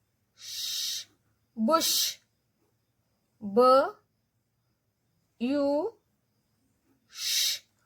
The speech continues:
बुश. पुढे बघा आता, डब्ल्यूचा आवाज काय? व, अ, श, वॉश. आता इथं बघा,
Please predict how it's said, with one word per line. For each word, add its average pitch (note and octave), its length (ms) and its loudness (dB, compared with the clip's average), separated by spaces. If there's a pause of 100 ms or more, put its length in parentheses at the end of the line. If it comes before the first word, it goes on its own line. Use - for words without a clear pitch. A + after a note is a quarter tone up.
(160)
बुश. D4+ 600 2 (1600)
पुढे C#4 160 8
बघा B3+ 180 8
आता, C4+ 320 4 (340)
डब्ल्यूचा D4+ 540 4
आवाज D#4+ 200 4
काय? F4 240 0 (500)
व, C#4 420 8 (2500)
अ, C4 440 6 (1000)
श, - 640 -2 (760)
वॉश. C#4+ 560 4 (380)
आता A3+ 160 -4
इथं C#4+ 200 -4
बघा, C#4+ 300 6